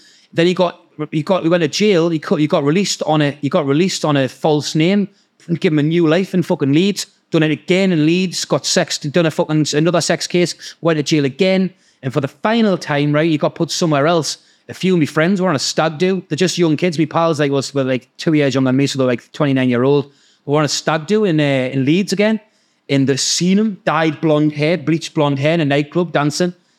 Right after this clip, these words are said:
And they went across to him and said, "Harry Kane." And he apparently was, like, looked and was like, "Oh," and they're like, "What are you doing here, you fucking nonce?"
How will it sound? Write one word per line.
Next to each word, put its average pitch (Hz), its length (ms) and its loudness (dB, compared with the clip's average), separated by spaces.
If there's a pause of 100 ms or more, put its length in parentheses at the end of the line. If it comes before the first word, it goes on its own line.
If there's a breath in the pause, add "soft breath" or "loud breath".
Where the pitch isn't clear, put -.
And 135 140 0
they 131 60 0
went 147 180 2
across 175 300 -2
to 190 80 2
him 160 60 4
and 135 120 0
said, 123 300 -4 (260)
"Harry 156 180 0
Kane." 226 380 0 (420)
And 113 80 -4
he 127 60 0
apparently 123 300 -2
was, 123 100 -2
like, 127 140 0
looked 147 160 0
and 165 60 0
was 139 100 -2
like, 120 240 -4
"Oh," 160 160 2
and 151 260 2
they're 135 60 0
like, 131 120 0
"What 160 120 0
are 160 40 0
you 160 80 0
doing 196 180 0
here, 208 100 2
you 202 80 -2
fucking 196 440 -2
nonce?" 196 360 0